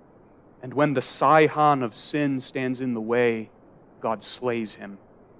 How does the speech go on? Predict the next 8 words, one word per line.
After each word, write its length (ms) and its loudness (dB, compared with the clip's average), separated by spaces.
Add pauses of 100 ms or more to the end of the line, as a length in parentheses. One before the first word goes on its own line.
(720)
When 160 -4
the 200 -2
Og 460 8
of 180 2
Satan 640 -2 (460)
draws 400 4
his 180 -6
sword, 640 0